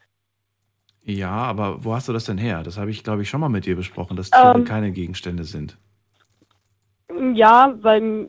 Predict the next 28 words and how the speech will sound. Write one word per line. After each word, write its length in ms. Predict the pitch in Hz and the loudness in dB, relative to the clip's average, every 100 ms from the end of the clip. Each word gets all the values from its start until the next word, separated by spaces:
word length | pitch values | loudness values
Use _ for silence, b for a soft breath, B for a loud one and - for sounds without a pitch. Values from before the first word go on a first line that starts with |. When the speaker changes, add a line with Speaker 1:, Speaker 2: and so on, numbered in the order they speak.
| - - - _ _ | -14 -20 -20 _ _
Speaker 1:
Also 180 | 120 117 | -2 0
ich 100 | 127 | -2
kann 160 | 131 139 | 0 2
dir 100 | 123 | 2
noch 120 | 131 | 2
mal 120 | 123 | 0
das 180 | 107 - | 0 0
B 160 | 113 | 0
G 160 | 113 110 | 2 2
B 240 | 110 127 | 4 2
vorlesen. 800 | 127 92 87 76 78 80 107 170 B B B B B B _ | 2 -2 -2 -2 -4 -2 -2 -2 B B B B B B _
Und 220 | 110 101 | -6 -6
zwar 320 | - 92 98 | -4 -2 -2
Paragraph, 760 | 95 85 87 82 85 87 85 - - | -4 -6 -6 -6 -4 -4 -6 -12 -8
äh, 120 | 87 | -4
neunzig 520 | 85 92 - 95 - | -2 -2 -4 -10 -10
a 140 | 82 | -10
Tiere. 540 | 82 - 104 117 160 165 | -10 -2 0 2 0 -4
Tiere 460 | - 127 135 143 147 | -6 0 2 2 0
sind 420 | - 101 127 147 | -4 0 0 -2
keine 260 | - 101 90 | -2 0 0
Gegenstände. 800 | - 90 104 - 110 127 147 139 | 0 -2 -2 0 0 2 0 -2
Sie 200 | 110 90 | -4 0
werden 240 | 90 110 | 0 0
durch 180 | 104 90 | -2 -4
besondere 440 | 90 82 95 95 87 | -6 -2 -2 -2 -4
Gesetze 420 | 78 82 - - | -4 -8 -8 -10
geschützt. 540 | 85 - 156 - - | -6 -4 -6 -8 -20